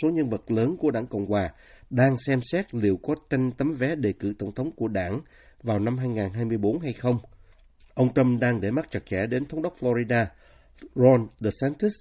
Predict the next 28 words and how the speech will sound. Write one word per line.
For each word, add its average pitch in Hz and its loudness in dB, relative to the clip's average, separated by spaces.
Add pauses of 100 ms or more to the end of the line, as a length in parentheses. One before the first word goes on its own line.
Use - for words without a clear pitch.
(500)
người 120 6
được 107 0
kỳ 107 2
vọng 92 -2
sẽ 117 -6 (120)
thắng 139 -4
trong 127 -2
cuộc 101 -8
đua 113 0
tái - -6
tranh 113 -4
cử 92 -4
với 135 0
đối 147 -2
thủ 87 -2
là 107 -4
ứng 120 -4
cử 107 -2
viên 110 -2
Dân 110 -2
Chủ 95 -2 (280)
Charlie 110 -2 (100)
Crist, 196 -2 (400)
thống 143 2
đốc 127 2
Virginia 120 0 (380)
Glenn 120 2
Youngkin 123 2